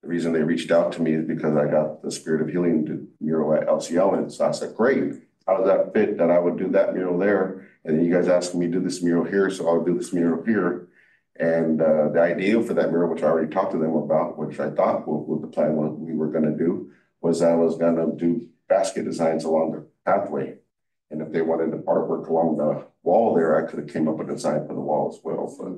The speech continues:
But, um, that's what the discussion I had with the city employees prior to hearing this. Kind of disappointing. And invest my time and, uh,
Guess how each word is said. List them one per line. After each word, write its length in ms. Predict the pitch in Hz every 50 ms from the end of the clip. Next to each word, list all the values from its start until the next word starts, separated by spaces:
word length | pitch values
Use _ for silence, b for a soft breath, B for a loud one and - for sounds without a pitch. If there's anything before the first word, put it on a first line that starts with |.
| 170 170 _
But, 60 | - -
um, 280 | - - 76 76 - - _ _ _ _ _ _ _ _ _ _ _ _ _ _ _ _ _
that's 500 | - 143 - - - - - - - -
what 160 | - 117 113
the 80 | - -
discussion 580 | - - - - - - - - - - - 143
I 140 | 143 143
had 300 | - - - - - -
with 120 | - - -
the 100 | - -
city 560 | - - - 76 71 73 76 76 76 73 - -
employees 540 | - - - - 78 76 78 78 76 78 -
prior 400 | - - - 76 78 76 - -
to 100 | - -
hearing 340 | - 78 80 76 71 76 78
this. 300 | - - - - - - - - _ _ _ _ _ _ _ _ _ _ _ _ _ _ _ _ _ _ _ _ _ _ _ _ _ _ _ _ _ _ _ _ _ _ _ _ _ _ _ _ _ _ _ _ _ _ _ _ _ _ _ _ _ _ _ _ _ _ _ _ _ _ _ _ _ _ _ _ _ _ _ _ _ _ _ _ _ _ _ _ _ _ _ _ _ _ _
Kind 160 | 107 95 -
of 60 | -
disappointing. 600 | - - - - - - 85 82 80 80 80 - - _ _ _ _ _ _ _ _ _ _ _ _ _ _ _ _ _ _ _ _ _ _ _ _ _ _ _ _ _ _ _ _ _ - - - -
And 340 | - - 78 78 76 - 76
invest 320 | 78 - 82 - - -
my 120 | - 76 73
time 340 | - - 76 78 76 71 71
and, 200 | 73 - - -
uh, 220 | 76 76 76 73